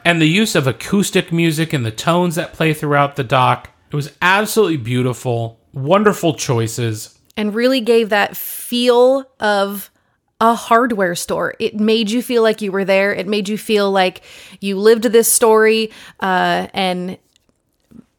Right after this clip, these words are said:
Speaker 2: again, you can hear them on Spotify, and it's really, really super fun. Good jam music. Uh,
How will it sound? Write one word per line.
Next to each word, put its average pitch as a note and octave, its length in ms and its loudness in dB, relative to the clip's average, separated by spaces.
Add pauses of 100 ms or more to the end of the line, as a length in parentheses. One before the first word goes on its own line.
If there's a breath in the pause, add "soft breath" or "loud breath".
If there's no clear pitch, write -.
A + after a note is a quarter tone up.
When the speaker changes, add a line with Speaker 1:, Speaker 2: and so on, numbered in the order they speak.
(120)
Speaker 2:
again, E3 380 -2
you G#3+ 180 -2
can B3+ 220 4
hear G3 240 0
them G#3+ 160 2
on G#3+ 100 2
Spotify, F#3+ 760 2
and F#3+ 140 -4
it's F#3+ 300 -8
really, F#3+ 640 0
really F#3+ 380 -2
super F3 340 -4
fun. E3 580 -2
Good F#3+ 520 -2
jam A3 500 4
music. A#3 580 2 (400 loud breath)
Uh, F3 380 0